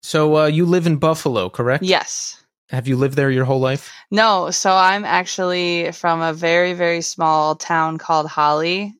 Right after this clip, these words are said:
Speaker 2: It's, like, thirty minutes outside of Rochester. Uh,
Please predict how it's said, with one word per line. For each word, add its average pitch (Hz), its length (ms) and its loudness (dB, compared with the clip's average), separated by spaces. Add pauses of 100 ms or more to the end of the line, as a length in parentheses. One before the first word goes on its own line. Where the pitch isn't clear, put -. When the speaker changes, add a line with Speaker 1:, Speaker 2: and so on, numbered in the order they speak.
Speaker 2:
It's, 175 280 -4
like, 165 460 0 (600)
thirty 196 260 2
minutes 175 300 -2
outside 160 400 0
of 160 80 -8
Rochester. 151 840 -2 (640)
Uh, 156 720 2